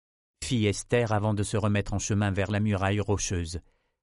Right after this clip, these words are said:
Tu devrais monter à l'abri avec nous. » Henri remit son bonnet et jeta un coup d'œil méfiant au bois d'où venaient de sortir Richard et les autres. De loin, les imposants épicéas ressemblaient à des sentinelles qui barraient le chemin aux rayons de lune.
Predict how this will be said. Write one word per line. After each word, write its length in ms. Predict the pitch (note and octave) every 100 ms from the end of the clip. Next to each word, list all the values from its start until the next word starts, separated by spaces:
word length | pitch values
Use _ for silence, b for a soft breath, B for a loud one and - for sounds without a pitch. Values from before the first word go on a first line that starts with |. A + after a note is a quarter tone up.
| _ _ _
Tu 160 | - G#3+
devrais 320 | F#3+ F3+ F3+
monter 420 | D3+ C#3+ C3 C#3+
à 80 | B2+
l'abri 380 | B2 A2+ G#2+ G#2
avec 260 | G#2+ G2+ -
nous. » 200 | F#2+ - _ _ _ _ _ _ _ _ _ _ _ _ _
Henri 400 | A2+ A#2 A#2+ C3+
remit 360 | C3 B2 A#2 A#2+
son 200 | - A2+
bonnet 600 | G#2+ G#2+ A2 B2+ C3 A2+
et 40 |
jeta 480 | G2+ A2+ G#2 A#2 A2
un 80 | G#2
coup 160 | - G#2
d'œil 200 | G#2 G#2
méfiant 420 | G2+ - A2 G2+
au 100 | F#2+
bois 340 | F2+ G2 F#2
d'où 220 | F2+ F#2+
venaient 380 | F2+ F#2 G2 F#2+
de 80 | F#2
sortir 420 | - G2+ - G2+
Richard 400 | F#2+ F2 G#2+ F#2
et 60 | F2+
les 260 | E2+ E2+
autres. 420 | D#2 D2 - - - _ _ _ _ _ _ _ _
De 120 | G#2 A#2
loin, 420 | A#2+ C3 C#3+ C#3+
les 300 | B2 A2+ A#2
imposants 560 | A#2+ B2 A#2 C3+ A#2+
épicéas 680 | A2+ A2+ - A#2 A#2 A#2 B2
ressemblaient 540 | A#2 G#2+ - A2+ B2 A2+
à 60 |
des 100 | A2
sentinelles 680 | G2+ A2+ - G#2+ G2+ G2+ F2+
qui 200 | - G#2
barraient 260 | G2 G2
le 100 | G2
chemin 440 | F#2+ - G2 F#2+ F#2
aux 80 | F#2
rayons 320 | G2 F#2 F2+
de 100 | E2+
lune. 380 | E2 D2+ D2